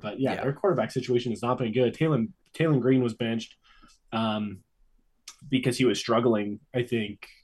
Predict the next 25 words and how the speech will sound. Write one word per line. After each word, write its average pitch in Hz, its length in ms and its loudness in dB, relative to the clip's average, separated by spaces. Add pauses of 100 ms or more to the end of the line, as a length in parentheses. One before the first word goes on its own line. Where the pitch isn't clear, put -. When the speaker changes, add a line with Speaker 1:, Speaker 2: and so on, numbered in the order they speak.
(260)
Speaker 2:
Yeah. 98 180 -10
Speaker 1:
pretty 123 220 0
significantly. 165 840 0 (320)
And 139 80 4
I 143 80 4
understand 131 400 2
the - 40 0
Cooper, - 340 0
Cooper 175 280 4
was 131 160 4
not 131 240 0
playing 127 300 2
at 113 80 0
his 110 100 -8
best, 151 420 -2 (300)
but 127 160 4
I 139 120 4
still 143 300 2
maintain 127 520 2
that 127 160 -6
Cooper 151 260 6
was 113 200 0
benched 127 440 0
because 117 540 -4
of 104 240 -4